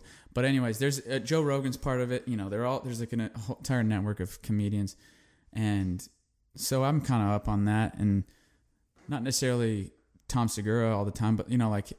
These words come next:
I'll get, I listen to podcasts on YouTube, or I watch them.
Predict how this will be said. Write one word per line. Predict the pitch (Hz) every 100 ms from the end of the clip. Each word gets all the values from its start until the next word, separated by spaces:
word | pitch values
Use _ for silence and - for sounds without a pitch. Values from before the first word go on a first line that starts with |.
| -
I'll | 123
get, | 117 113 - - _ _ _ -
I | 175
listen | 220 156
to |
podcasts | - 120 127 143 123
on | 92 90
YouTube, | 98 113 131 131 - _ _ _ _ _ _ _ _ _ -
or |
I | 101
watch | 87 95 -
them. | 113 110